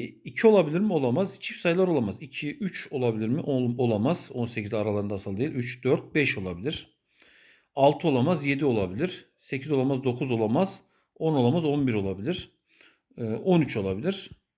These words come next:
Başka var mı? On üç. Aralarında asal on dört, on beş olabilir. On altı, on yedi olabilir. Bunlar aralarında asaldır. İki, dört, altı,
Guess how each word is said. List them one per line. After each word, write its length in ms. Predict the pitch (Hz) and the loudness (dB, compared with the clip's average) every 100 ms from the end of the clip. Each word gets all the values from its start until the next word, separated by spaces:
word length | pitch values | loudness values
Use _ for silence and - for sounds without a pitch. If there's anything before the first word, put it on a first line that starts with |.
| - | -10
Başka 240 | 120 - | -8 -2
var 120 | 185 135 | 0 2
mı? 140 | 101 | 0
On 80 | 110 | -2
üç. 360 | 156 - - _ _ _ _ _ _ _ - | -2 -6 -12 _ _ _ _ _ _ _ -4
Aralarında 440 | 117 120 117 117 | 2 4 4 2
asal 260 | 104 165 165 | 0 -2 0
on 220 | 147 127 | 0 2
dört, 140 | 165 | 0
on 220 | 170 151 127 | 0 2 2
beş 160 | 101 | -2
olabilir. 540 | 92 95 120 185 - - - _ _ | -4 -6 -4 -4 -6 -14 -20 _ _
On 100 | - | -4
altı, 260 | 131 120 120 | 0 0 0
on 120 | 185 | 2
yedi 460 | 151 110 170 196 - - | 2 2 2 -2 -6 -10
olabilir. 440 | 143 120 104 156 | -2 -2 0 -2
Bunlar 220 | 127 123 123 | -2 0 0
aralarında 380 | 113 98 117 | 0 0 -2
asaldır. 360 | 139 117 87 - | -2 -2 -8 -10
İki, 380 | - 120 - 95 | -18 -14 -10 -4
dört, 380 | 117 101 - _ _ - _ | -2 -2 -4 _ _ -20 _
altı, 440 | - 117 107 175 | -4 -4 -4 -4